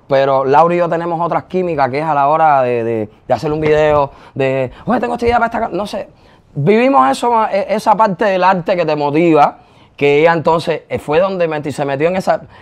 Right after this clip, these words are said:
ese todo man lleno de party, lleno de droga, ella me metió en la parte del alma que realmente, que me estaba doliendo. Y indiscutiblemente, aparte que es una mujer bella, pues, físicamente y de todo, me tocó esa parte del alma que realmente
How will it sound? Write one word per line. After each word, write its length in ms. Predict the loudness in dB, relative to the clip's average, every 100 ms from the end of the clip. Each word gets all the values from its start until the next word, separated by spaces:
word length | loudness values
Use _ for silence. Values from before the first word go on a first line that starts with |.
| -10 -2
ese 340 | 0 2 2
todo 260 | 4 4 4
man 220 | 2 2
lleno 300 | 2 2 2
de 80 | 6
party, 320 | 8 6 4
lleno 180 | 0 2
de 40 |
droga, 320 | 2 4 4 2
ella 180 | 0 0
me 80 |
metió 160 | 0 0
en 40 | 0
la 80 |
parte 260 | 0 0 0
del 120 | 2
alma 300 | 2 2 -2
que 100 | -4
realmente, 680 | -4 -4 -2 -4 -4 -6 -8
que 100 | -4
me 100 | -4
estaba 240 | 0 2 2
doliendo. 460 | 2 -2 -4 -6 -8 _ _ _ _ _ _ _ -6
Y 440 | -2 0 0 -2
indiscutiblemente, 680 | -4 -6 -6 -6 -4 -4 -4
aparte 240 | -2 -4 -4
que 60 |
es 60 | -4
una 100 | -4
mujer 280 | -4 -6 -8 -12 -20 -16
bella, 500 | -4 2 2 4 2 2
pues, 340 | -2 -6 -8
físicamente 840 | -4 -2 -2 -2 -2 -2 -4 -4 -2
y 60 |
de 140 | -2 -2
todo, 320 | -2 -2 -4 -12 -18 -8
me 180 | -6 -4
tocó 220 | -2 -2
esa 140 | -2
parte 220 | -4 -2
del 100 | 0
alma 240 | 0 0 -2
que 120 | -4
realmente 840 | -4 -4 -4 -6 -4 -2 -2 -4